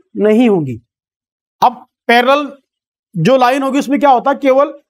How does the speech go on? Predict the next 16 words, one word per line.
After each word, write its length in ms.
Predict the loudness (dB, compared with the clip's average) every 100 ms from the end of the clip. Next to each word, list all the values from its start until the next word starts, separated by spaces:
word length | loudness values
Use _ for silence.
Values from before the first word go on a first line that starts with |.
| _ _
पॉइंट 320 | 0 2 0 -2
चेंज 260 | 0 0
होता 280 | 0 0 0
है, 100 | 0
डायरेक्शन 500 | 0 0 -2 0 0
रेशियो 260 | 0 0 -4
सेम 240 | -2 0
रहते 220 | 0 -2 -8
हैं। 120 | -14
तो 1000 | _ _ _ _ _ _ _ _ _ -2
यहां 260 | 0 2 0
से 100 | 0
क्या 140 | 0
रहेगा, 380 | 0 2 2 0 -6 _ _ _ _ _ _ _ _ _ _ _ -2
x 340 | 0 -2 -4 0 2
माइनस 560 | 0 -2 -2 -4 -4